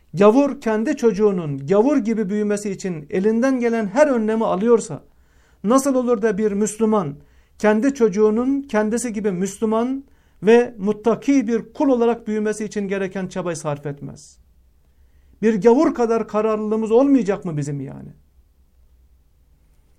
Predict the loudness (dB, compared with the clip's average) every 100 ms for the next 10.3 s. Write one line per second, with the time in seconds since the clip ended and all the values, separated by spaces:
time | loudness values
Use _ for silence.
0 | _ _ _ _ 0 4 6 4 -2 -4
1 | 0 2 0 -2 -4 -6 -4 -4 -4 -6
2 | -8 -6 -4 -6 -6 -6 -8 -10 -12 -14
3 | -20 _ _ _ -10 -8 -4 -2 -2 -4
4 | -2 -2 -2 -4 -6 -8 -8 -8 -6 -6
5 | -8 -18 _ _ _ _ _ _ _ 0
6 | 0 2 -2 -2 -2 -2 0 -2 -2 -4
7 | -6 -8 -14 _ _ _ _ -8 -4 -2
8 | 0 -2 -4 -10 -20 -20 -20 _ _ _
9 | _ -20 -20 -20 -20 -20 -16 0 0 2
10 | 0 -2 -6